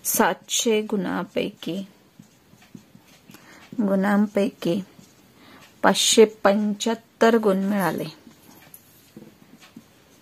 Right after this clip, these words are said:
बघा तुम्ही percentage कसे काढता त्याप्रमाणे आपल्याला हा, हे example solve करायचंय.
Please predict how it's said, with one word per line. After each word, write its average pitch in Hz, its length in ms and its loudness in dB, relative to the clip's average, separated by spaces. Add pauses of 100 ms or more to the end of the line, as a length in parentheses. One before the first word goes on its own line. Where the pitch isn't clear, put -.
(540)
बघा 190 200 6
तुम्ही 233 260 0
percentage 247 600 4
कसे 226 260 -6
काढता 190 320 -4
त्याप्रमाणे 185 580 -4
आपल्याला 185 260 -8
हा, 185 140 -6
हे 190 440 -6
example 185 500 -4
solve - 340 -4
करायचंय. 180 500 -4